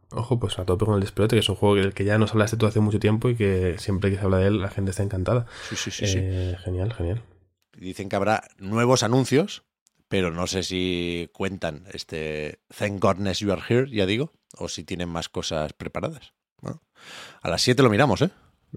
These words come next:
Speaker 1: Hay mucha gente en espera. Yo esta mañana he visto que había veinte y pico en el canal de I G N y tres en el canal de, de Panic.
Speaker 2: Ahora mismo hay veinte.
Speaker 1: Bueno,
Speaker 2: Contando
Speaker 1: bueno,
Speaker 2: a un
Speaker 1: fíjate.
Speaker 2: servidor en el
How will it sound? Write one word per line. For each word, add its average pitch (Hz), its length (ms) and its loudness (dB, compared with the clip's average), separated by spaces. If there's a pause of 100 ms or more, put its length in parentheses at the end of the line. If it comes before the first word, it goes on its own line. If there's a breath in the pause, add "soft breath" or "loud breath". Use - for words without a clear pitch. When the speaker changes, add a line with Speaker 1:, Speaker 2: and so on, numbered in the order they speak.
(220)
Speaker 1:
Hay 120 100 2
mucha 131 240 4
gente 135 240 4
en 127 60 6
espera. 120 340 4
Yo 82 80 4
esta 110 140 2
mañana 117 240 8
he - 20 8
visto 120 280 2
que 104 80 0
había 104 320 4
veinte 107 320 2
y - 20 -4
pico 110 260 4
en 113 60 6
el 113 80 4
canal 107 200 4
de 107 140 6
I 104 80 2
G - 140 0
N 117 320 4
y 92 100 -2
tres - 460 -2
en 101 80 -2
el 101 80 0
canal 95 240 2
de, 95 240 0 (160)
de 101 100 -2
Panic. 95 360 -6 (380)
Speaker 2:
Ahora - 180 -4
mismo 123 280 4
hay 117 200 4 (100)
veinte. 104 500 0 (560)
Speaker 1:
Bueno, 90 200 -4
Speaker 2:
Contando 90 220 4
Speaker 1:
bueno, 95 60 4
Speaker 2:
a 98 40 2
un 101 60 0
Speaker 1:
fíjate. 101 180 4
Speaker 2:
servidor 110 340 6
en 90 160 -4
el 85 280 -6